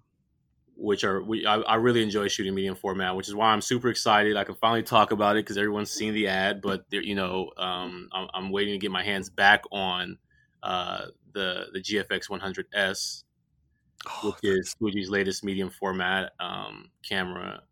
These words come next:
Speaker 1: And so
Speaker 2: We're
Speaker 1: I'm just waiting to
Speaker 2: practically
Speaker 1: get
Speaker 2: giving that away at f-, six thousand dollars.
Speaker 1: Well, I mean, you know,
Speaker 2: <laughs>
Speaker 1: I think Fuji really, really, uh, carved out a space in the medium format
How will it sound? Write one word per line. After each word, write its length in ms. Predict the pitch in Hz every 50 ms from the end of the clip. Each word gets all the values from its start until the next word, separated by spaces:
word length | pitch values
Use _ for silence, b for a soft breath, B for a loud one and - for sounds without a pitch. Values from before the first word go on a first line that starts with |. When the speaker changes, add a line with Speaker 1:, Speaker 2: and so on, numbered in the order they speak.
| _ _ _ _ _ _ _ _ _ _ _ _ _ _ -
Speaker 1:
And 80 | 95
so 80 | - 139
Speaker 2:
We're 60 | 120
Speaker 1:
I'm 60 | 117
just 120 | 110 107 143
waiting 180 | - 113 107
to 60 | 104
Speaker 2:
practically 180 | - 113 104 101
Speaker 1:
get 180 | 123 107 - -
Speaker 2:
giving 260 | - 131 147 165 147 123
that 180 | 104 101 95 98
away 260 | 90 87 90 87 85 85 82 -
at 200 | 110 104 85 - -
f-, 240 | - - - - - - _ _ _ _ _
six 360 | - - - - 117 - - -
thousand 400 | - 92 87 87 87 92 87 82
dollars. 540 | 90 82 82 78 78 78 - - - - _ _ _ _ _ _
Speaker 1:
Well, 240 | - 131 143 143 139
I 140 | 135 135 143
mean, 180 | 156 151 151
you 80 | 160 160
know, 240 | 160 151 147 143 139 127 - - -
Speaker 2:
<laughs> 180 | - _ - -
Speaker 1:
I 80 | 123
think 420 | 135 - 180 180 175 160 135 - - _ _ _ _ _ _ _ - _ -
Fuji 340 | - 170 226 196 208 226 185
really, 680 | 143 139 143 151 147 151 151 147 143 143 143 143 - _ _ _ _ _ _ _ _ _ _ _ _ _ _ _ _ _ _ _ _ _ _ _ _
really, 840 | - 120 117 117 127 143 160 170 175 165 160 151 147 143 135 135
uh, 260 | - 120 120 117 113 110
carved 400 | - - - 143 139 135 117 131
out 140 | 123 117
a 60 | 107 98
space 460 | - - - - 104 104 117 - -
in 140 | - 117 107
the 60 | 98
medium 340 | 95 98 104 104 110 107 101
format 540 | - - - 101 104 101 104 104 101 90